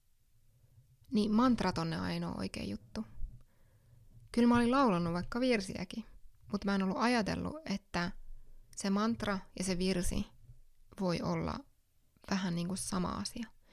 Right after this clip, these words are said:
Eli mä olin dogmatisoinut sen, että ne on ne mantrat,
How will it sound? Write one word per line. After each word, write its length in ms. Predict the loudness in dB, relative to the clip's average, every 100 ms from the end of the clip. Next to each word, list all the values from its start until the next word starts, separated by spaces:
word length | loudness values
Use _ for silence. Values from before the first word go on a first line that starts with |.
| -20 0
Eli 160 | 2 4
mä 120 | 4
olin 180 | 2 2
dogmatisoinut 760 | 0 0 -2 -2 -4 -4 -4 -4
sen, 280 | -2 -2
että 260 | -2 -4 -4
ne 100 | -2
on 120 | -2
ne 100 | -2
mantrat, 920 | -2 0 2 2 2 -2 -2 -6 -12